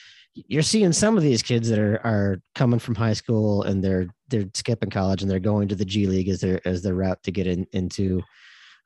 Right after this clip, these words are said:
uh, the N B A. But m-, mostly it's a, it's a place to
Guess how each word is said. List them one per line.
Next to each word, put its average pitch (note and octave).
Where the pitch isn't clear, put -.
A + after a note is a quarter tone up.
uh, E2+
the G#2
N F#2+
B F#2+
A. F#2
But F#2+
m-, B2+
mostly C#3+
it's A#2
a, G2+
it's G#2+
a G2
place C3+
to F#2+